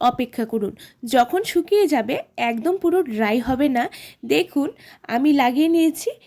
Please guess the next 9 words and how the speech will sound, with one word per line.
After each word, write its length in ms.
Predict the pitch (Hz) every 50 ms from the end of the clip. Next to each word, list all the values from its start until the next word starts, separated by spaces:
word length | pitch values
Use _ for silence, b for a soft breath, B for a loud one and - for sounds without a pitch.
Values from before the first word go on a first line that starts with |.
| b b _
এরপর 400 | - 247 277 330 - 349 330 339
অপেক্ষা 420 | - - - - 285 277 - - 285
করে 200 | - 302 370 440
শুকিয়েও 500 | - - - 254 - - 240 240 247 320
নিয়েছি। 500 | 440 427 285 233 214 214 - - 180 - B B B B B B
শুকিয়ে 380 | - - 294 294 - 349 381 381
নেওয়ার 280 | 381 381 381 403 403
পর 300 | 403 - 262 247 247 480 523 - 254
দেখবেন 500 | 220 226 269 277 240 220 208 247 254